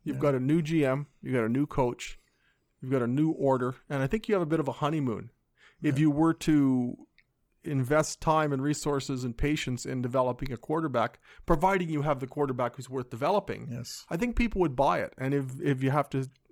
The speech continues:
Speaker 1: endure some lumps along the way, so be it. But what's happened with bringing back Zach Collaros is, I think it's kind of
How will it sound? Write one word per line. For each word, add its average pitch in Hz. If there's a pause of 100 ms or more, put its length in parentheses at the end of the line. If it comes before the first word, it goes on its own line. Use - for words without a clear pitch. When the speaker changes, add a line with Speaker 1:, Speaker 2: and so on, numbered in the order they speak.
(100)
Speaker 1:
endure 131
some 135
lumps 127
along 139
the 131
way, 147 (500)
so 156
be 135
it. 156
But - (260)
what's 165
happened 151
with 127
bringing 139
back 123
Zach 127
Collaros 147 (280)
is, 139 (120)
I 135
think 180
it's -
kind 170
of 135